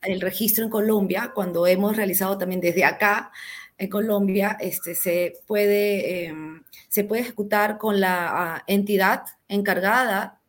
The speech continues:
del registro de marcas, la autoridad competente allá en Colombia, eh, co-, los requisitos que establece, puede ser incluso virtual,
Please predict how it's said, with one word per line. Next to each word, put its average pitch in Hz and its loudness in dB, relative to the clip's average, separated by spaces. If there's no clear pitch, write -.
del 185 -2
registro 185 -6
de 208 -6
marcas, 196 -4
la 202 -10
autoridad 202 -6
competente 202 -4
allá 180 -4
en 190 -12
Colombia, 233 -2
eh, 226 -2
co-, - -12
los 208 -2
requisitos 202 -6
que 214 -16
establece, 220 -2
puede 190 -4
ser 190 -4
incluso 190 -10
virtual, 226 -2